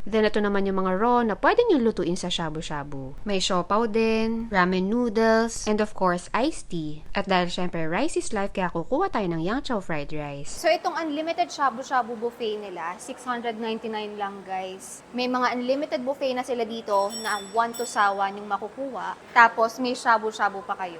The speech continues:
Speaker 2: Squid, of course. Mussels. Tofu. Dala-dalawa muna. Corn, of course. Ito rin. Yan. Napakasulit. Six ninety-nine lang, guys.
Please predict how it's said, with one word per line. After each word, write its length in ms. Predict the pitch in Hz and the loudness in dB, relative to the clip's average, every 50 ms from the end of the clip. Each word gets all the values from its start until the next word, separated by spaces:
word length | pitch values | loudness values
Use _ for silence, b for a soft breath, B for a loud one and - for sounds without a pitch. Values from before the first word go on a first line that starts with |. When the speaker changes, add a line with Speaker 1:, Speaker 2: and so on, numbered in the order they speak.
| 165 - - | -16 -18 -18
Speaker 2:
Squid, 480 | - - - - 262 311 302 262 214 220 | -18 -16 -8 0 4 6 6 6 6 4
of 80 | 220 - - | -4 -4 -6
course. 640 | - 208 208 208 208 226 247 302 349 - - - - - | -2 0 2 2 2 2 0 -2 -4 -6 -12 -20 -16 -6
Mussels. 1040 | - 226 247 269 330 330 - 285 240 233 233 233 240 254 294 320 320 - - - - - - - - - - - - - - - - - - - - - - - - - - - - - - - - - - - - - - - - - - - - - - - | 2 6 6 6 6 6 4 4 6 8 10 10 8 8 6 4 0 -10 -16 -20 -18 -18 -18 -18 -18 -20 -20 -20 -20 -20 -20 -20 -20 -20 -20 -18 -18 -18 -20 -20 -20 -20 -20 -20 -20 -20 -20 -20 -20 -20 -20 -20 -20 -20 -20 -20 -20 -20 -20 -20 -20 -20 -14 -4
Tofu. 720 | - 254 262 285 302 285 - 240 233 220 214 240 277 311 320 - - - - - - - - - - - - - - - - - - - - - - - - - - - - - - - - - - - - - 220 | 2 4 4 4 4 2 -4 -2 0 2 2 2 2 0 -2 -8 -18 -20 -20 -20 -20 -20 -20 -20 -20 -20 -20 -20 -20 -20 -20 -20 -20 -20 -20 -20 -20 -20 -20 -20 -20 -20 -20 -20 -20 -20 -18 -18 -18 -18 -12 -6 -2
Dala-dalawa 560 | 214 220 226 226 220 226 220 226 220 220 226 | 2 4 4 4 4 4 2 2 2 2 2
muna. 640 | 220 220 214 214 208 202 202 196 196 202 220 240 254 262 - - - 262 | 0 0 -2 -4 -4 -4 -6 -4 -4 -4 -6 -6 -10 -16 -18 -10 0 2
Corn, 240 | 247 247 269 - 254 | 4 4 4 2 -2
of 160 | 226 - - - | -6 -6 -8 -8
course. 640 | - 214 208 214 214 226 247 277 311 339 - - - - - - - - - - - - - | -4 0 2 4 4 4 4 2 2 0 -2 -8 -18 -20 -20 -20 -20 -20 -20 -20 -18 -10 -10
Ito 240 | 226 220 233 220 196 | -8 -4 -4 -4 -4
rin. 160 | 196 170 160 156 160 160 - 160 160 | -4 -6 -8 -14 -18 -20 -20 -20 -18
Yan. 240 | 160 147 - - - - - - | -16 -16 -14 -16 -16 -18 -16 -10
Napakasulit. 880 | 233 233 233 233 247 254 247 262 254 - 262 247 240 226 214 202 196 - - - - | -4 -2 -2 0 0 0 -2 0 -2 -2 -2 -2 0 2 0 0 0 -4 -18 -20 -20
Six 400 | - - - 285 277 - - 285 | -14 -8 -6 -6 -6 -6 -6 -4
ninety-nine 640 | 277 262 262 262 262 277 262 247 240 240 240 240 233 | -2 0 0 -2 -2 -4 -4 -4 -4 -4 -2 0 0
lang, 240 | 220 220 220 214 190 | 0 0 0 -4 -6
guys. 480 | 190 190 185 175 165 175 - - - | -6 -6 -4 -6 -8 -10 -14 -18 -18